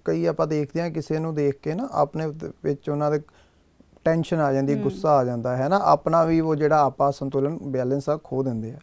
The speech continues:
Speaker 2: ਹਮ।
Speaker 1: ਤੇ ਤੁਹਾਨੂੰ ਇਹਨਾਂ ਗੱਲਾਂ ਦਾ ਪ੍ਰਭਾਵ ਨਹੀਂ ਪੈਂਦਾ?
Speaker 2: ਹਾਂ, ਕਾਫੀ ਹੱਦ ਤੱਕ ਬਹੁਤ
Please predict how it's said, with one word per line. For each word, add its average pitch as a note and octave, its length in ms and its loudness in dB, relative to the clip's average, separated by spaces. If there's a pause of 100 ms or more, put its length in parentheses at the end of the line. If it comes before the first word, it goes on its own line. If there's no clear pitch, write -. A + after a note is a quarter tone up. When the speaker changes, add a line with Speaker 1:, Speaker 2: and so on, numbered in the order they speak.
(120)
Speaker 2:
ਹਮ। - 140 -10 (320)
Speaker 1:
ਤੇ E3 280 4 (180)
ਤੁਹਾਨੂੰ D#3 400 4
ਇਹਨਾਂ D3+ 160 0
ਗੱਲਾਂ C3 260 0
ਦਾ C#3+ 80 0
ਪ੍ਰਭਾਵ C3+ 380 -2
ਨਹੀਂ A#2 220 -6
ਪੈਂਦਾ? A#2+ 380 -6
Speaker 2:
ਹਾਂ, G#3 300 -10 (120)
ਕਾਫੀ B3 340 4
ਹੱਦ C4+ 160 4
ਤੱਕ C4 300 2
ਬਹੁਤ A3 360 4